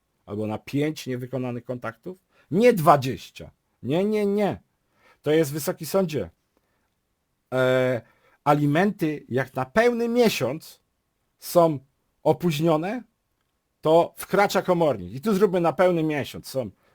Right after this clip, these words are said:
dwa weekendy, cztery dni, więc opóźnienie czterech pełnych dni wykonywania kontaktów, ale to potem negocjujesz, może to przesunąć, nie? To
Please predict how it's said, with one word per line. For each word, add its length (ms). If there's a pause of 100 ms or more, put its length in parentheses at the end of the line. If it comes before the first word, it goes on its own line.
dwa 280
weekendy, 720 (1000)
cztery 360
dni, 480
więc 340
opóźnienie 760 (100)
czterech 480
pełnych 440
dni 180
wykonywania 600
kontaktów, 720 (600)
ale 160
to 120
potem 280
negocjujesz, 480
może 180
to 100
przesunąć, 460
nie? 160 (320)
To 260